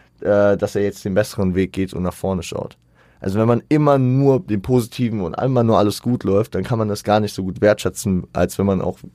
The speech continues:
äh, mal Scheiße gefressen hat. Finde ich, äh, eine denk-, eine denkenswürdige Zeile.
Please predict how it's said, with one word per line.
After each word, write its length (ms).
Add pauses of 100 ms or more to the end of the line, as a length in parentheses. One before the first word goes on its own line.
äh, 140
mal 160
Scheiße 280
gefressen 400
hat. 200 (680)
Finde 240
ich, 160
äh, 60
eine 240
denk-, 320
eine 100
denkenswürdige 640
Zeile. 380